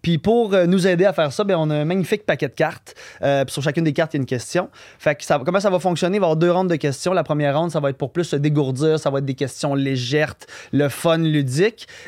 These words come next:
Et ensuite, on va tomber dans le, dans le vrai de l'affaire. Euh, dans la deuxième ronde, c'est des questions plus personnelles, plus approfondies, euh, plus intimes. Donc, euh, ça ressemble à ça. Oui.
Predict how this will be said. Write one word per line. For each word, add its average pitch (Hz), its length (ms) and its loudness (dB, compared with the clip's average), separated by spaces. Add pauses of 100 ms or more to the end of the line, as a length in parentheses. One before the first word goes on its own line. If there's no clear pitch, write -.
(100)
Et 175 120 4
ensuite, 175 300 0
on 180 60 2
va 151 100 0
tomber 147 300 2
dans 147 220 0
le, 127 460 0 (440)
dans 151 220 2
le 156 120 4
vrai 160 240 2
de 180 60 0
l'affaire. 170 600 2
Euh, 156 140 2
dans 151 100 0
la 151 120 2
deuxième 151 280 2
ronde, 156 200 0
c'est 151 80 -2
des 135 60 -2
questions 139 280 -2
plus 131 100 -6
personnelles, 143 500 0
plus 147 140 -4
approfondies, 131 640 -2 (360)
euh, 127 260 0
plus 131 220 -4
intimes. 151 500 -2
Donc, 131 300 -4
euh, 117 400 -4
ça 143 100 -6
ressemble 226 220 -2
à - 20 -2
ça. 226 180 -2 (320)
Oui. 214 140 0